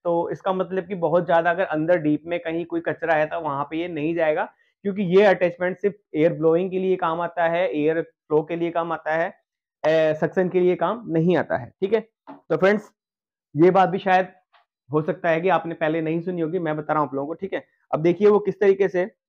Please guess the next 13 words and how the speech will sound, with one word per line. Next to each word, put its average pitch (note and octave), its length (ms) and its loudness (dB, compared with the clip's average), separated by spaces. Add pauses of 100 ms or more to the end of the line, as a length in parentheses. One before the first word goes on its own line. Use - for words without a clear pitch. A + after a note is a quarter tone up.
(760)
normally D3 440 0
ये F#3 200 0
वाला F3 240 2
जो F3+ 120 0
आगे D3+ 260 2
वाला E3 380 0
इसका D#3+ 420 -4
है, C3+ 240 -4
ठीक - 440 -8
है, F3+ 140 0
इसको F#3 340 0
यहाँ C#3+ 360 0
पे, C3 120 4